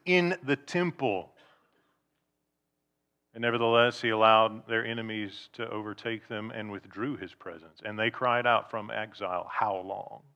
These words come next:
will you remain distant?"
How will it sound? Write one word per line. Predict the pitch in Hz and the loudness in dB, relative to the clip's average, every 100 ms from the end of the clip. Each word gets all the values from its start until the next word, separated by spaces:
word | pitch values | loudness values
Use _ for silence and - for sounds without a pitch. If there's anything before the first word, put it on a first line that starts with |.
| _ _ _ _ _ _ _ _ _ _ _ _ _ _ _ _ _ _ | _ _ _ _ _ _ _ _ _ _ _ _ _ _ _ _ _ _
will | 113 | -8
you | 104 101 | -4 -2
remain | 98 95 87 78 | -2 -4 -6 -10
distant?" | 87 - - - - | -14 -14 -18 -20 -20